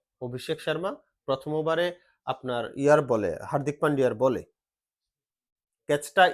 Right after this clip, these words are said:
ইজি ছিল, একেবারে ইজি ছিল, দৌড়ে এসে হাতেও পড়েছিল কিন্তু রাখতে পারে নাই।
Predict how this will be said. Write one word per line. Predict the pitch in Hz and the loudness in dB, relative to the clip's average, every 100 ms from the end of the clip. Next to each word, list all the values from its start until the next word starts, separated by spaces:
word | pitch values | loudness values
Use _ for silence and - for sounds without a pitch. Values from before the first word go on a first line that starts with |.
| 151 | 2
ইজি | 135 156 | -2 -4
ছিল, | - 104 | -8 -12
একেবারে | 92 - 98 95 | -10 -10 -10 -10
ইজি | 98 98 - | -12 -14 -16
ছিল, | - _ _ _ _ _ _ _ _ _ _ _ _ _ 110 | -20 _ _ _ _ _ _ _ _ _ _ _ _ _ -4
দৌড়ে | 123 147 156 | 0 4 4
এসে | 156 202 | 4 2
হাতেও | - 143 190 | 2 2 2
পড়েছিল | 190 185 180 202 | 2 0 -2 -4
কিন্তু | 185 135 | -4 -4
রাখতে | 107 - | -4 -6
পারে | 113 95 | -10 -10
নাই। | 92 | -12